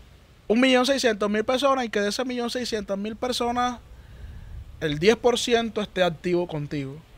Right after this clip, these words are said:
Estaríamos hablando de ciento sesenta mil personas.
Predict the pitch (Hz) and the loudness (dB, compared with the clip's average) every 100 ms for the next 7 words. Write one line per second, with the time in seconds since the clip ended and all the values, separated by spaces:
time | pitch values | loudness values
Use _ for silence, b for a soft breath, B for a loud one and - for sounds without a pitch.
0 | - - - 151 156 196 196 185 190 202 | -20 -20 -12 -4 -2 2 4 4 2 2
1 | 196 165 - 202 214 220 185 170 160 156 | 2 0 2 2 0 -2 -2 -2 -2 -2
2 | 156 160 165 156 165 147 | -4 -4 -4 -6 -6 -8